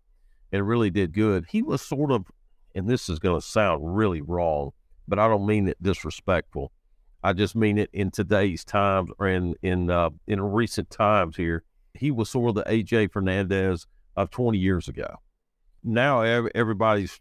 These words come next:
you know, going, you know, New World and, and, and, um, and all of the, uh,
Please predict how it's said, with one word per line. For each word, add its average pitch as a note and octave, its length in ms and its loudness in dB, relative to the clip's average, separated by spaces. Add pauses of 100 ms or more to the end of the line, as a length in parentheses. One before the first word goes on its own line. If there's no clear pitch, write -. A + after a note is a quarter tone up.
you A#2 140 2
know, F2 180 0
going, F#2+ 380 0 (140)
you G#2 160 2
know, D2 340 -4
New A#2+ 160 2
World G#2+ 540 2
and, C#2 180 -4
and, C2+ 380 -4
and, - 400 -12 (120)
um, D#2+ 440 0 (540)
and E2+ 280 2
all A#2+ 340 0
of F2+ 140 -4
the, G2 320 2
uh, F2 300 2